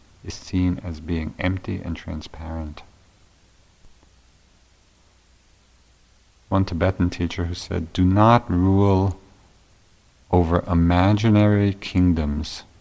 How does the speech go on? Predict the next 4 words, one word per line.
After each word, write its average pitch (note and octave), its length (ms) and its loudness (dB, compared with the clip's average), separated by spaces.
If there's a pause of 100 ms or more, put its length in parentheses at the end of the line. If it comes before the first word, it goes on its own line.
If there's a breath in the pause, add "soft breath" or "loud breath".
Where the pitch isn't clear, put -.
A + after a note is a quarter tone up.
(580)
of E2+ 260 -2
endlessly F#2 720 0
proliferating D#2+ 880 -2
possibilities." D2 920 -6